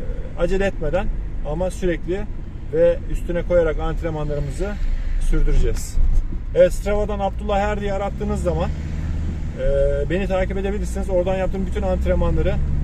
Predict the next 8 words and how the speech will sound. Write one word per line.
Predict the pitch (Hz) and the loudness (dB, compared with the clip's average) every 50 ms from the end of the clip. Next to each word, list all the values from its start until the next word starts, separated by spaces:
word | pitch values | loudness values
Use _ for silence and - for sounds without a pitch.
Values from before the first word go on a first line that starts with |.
| - - - - 147 | 0 0 0 0 0
görebilirsiniz. | 160 175 185 185 196 190 165 - - - - - 165 | 2 2 2 2 2 2 2 2 6 6 6 8 6
Yaptığım | 175 160 - - 185 170 160 - | 6 2 2 2 2 2 2 2
koşuların, | 175 170 - - - 147 131 127 | 2 2 2 2 0 0 0 -2
e, | - - - - - - - - - - - 139 135 143 139 135 135 | -2 -2 0 0 0 0 0 -2 -2 0 0 2 2 4 4 4 4
Strava | - - - 170 180 175 165 156 | 2 0 2 4 4 4 4 2
bilgileri | 151 143 151 156 160 165 | 2 0 2 2 2 2
orada | 170 156 156 151 151 143 143 | 4 2 2 2 2 2 2
var. | 120 - | 2 2